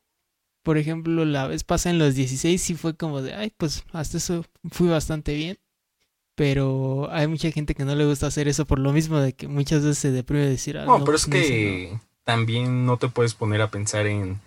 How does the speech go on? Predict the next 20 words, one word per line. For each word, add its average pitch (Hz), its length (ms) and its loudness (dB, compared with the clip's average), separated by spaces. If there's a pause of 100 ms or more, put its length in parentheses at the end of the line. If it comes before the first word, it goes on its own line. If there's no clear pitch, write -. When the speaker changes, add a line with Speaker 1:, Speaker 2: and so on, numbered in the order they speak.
(360)
Speaker 2:
lo 113 100 -4
malo. 165 280 2
O 127 60 0
sea, 143 220 0
a 170 40 0
fin 294 160 0
de 311 80 -2
cuentas 214 320 0
todo 180 160 0
tiene 175 260 0
el 135 100 2
lado 127 600 2 (100)
bueno. 131 540 4 (1040)
Eh, 113 540 2
por 120 180 10
más 123 260 6
que 101 760 2
hayas 120 300 4
nacido 117 460 2
el 104 260 -2